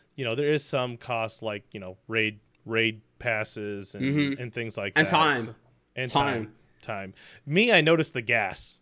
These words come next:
Speaker 1: you know, driving to,
Speaker 2: <laughs>
Speaker 1: driving from raid to raid to raid, and, you know,
Speaker 2: You see,
Speaker 1: uh,
Speaker 2: I don't have
Speaker 1: uh,
Speaker 2: that issue at all, 'cause I don't own a car.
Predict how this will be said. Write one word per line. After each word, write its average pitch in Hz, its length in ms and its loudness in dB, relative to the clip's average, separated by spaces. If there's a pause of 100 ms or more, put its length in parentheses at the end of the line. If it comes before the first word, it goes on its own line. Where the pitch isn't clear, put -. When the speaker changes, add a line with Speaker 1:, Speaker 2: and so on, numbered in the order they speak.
Speaker 1:
you 117 120 -8
know, 101 80 -6
driving 117 460 -2
to, 104 280 -6 (260)
Speaker 2:
<laughs> 196 280 4
Speaker 1:
driving 160 420 10
from 139 420 0
raid 131 320 4
to 123 80 -4
raid 120 380 2
to 113 100 -6
raid, 113 440 2
and, 104 200 -6
you 110 200 -8
know, 104 340 -6
Speaker 2:
You 127 120 4
see, 247 200 2
Speaker 1:
uh, - 80 0
Speaker 2:
I 330 40 -2
don't 339 180 4
have 240 220 8
Speaker 1:
uh, - 20 4
Speaker 2:
that 196 180 6
issue 185 320 6
at 160 80 6
all, 165 220 8
'cause 151 160 2
I 196 80 2
don't 233 180 2
own 185 180 4
a 147 60 2
car. 135 420 4